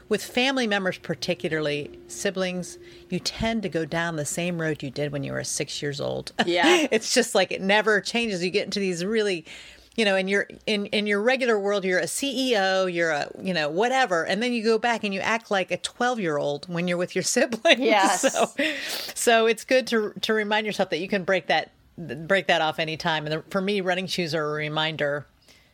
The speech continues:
Speaker 1: "Hey, if things get difficult, I can go for a walk, I can go for a run." That's, everybody knows I, I run or walk, so that's, they're not offended.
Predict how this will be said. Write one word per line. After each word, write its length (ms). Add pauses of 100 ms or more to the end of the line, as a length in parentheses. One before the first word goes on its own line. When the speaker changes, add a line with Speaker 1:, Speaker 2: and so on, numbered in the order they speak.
(140)
Speaker 1:
"Hey, 300 (120)
if 180
things 280
get 240
difficult, 640
I 60
can 160
go 100
for 140
a 60
walk, 260
I 80
can 80
go 120
for 160
a 40
run." 180
That's, 200
everybody 360
knows 220
I, 140 (100)
I 140
run 220
or 120
walk, 300
so 200
that's, 300 (340)
they're 400
not 160
offended. 540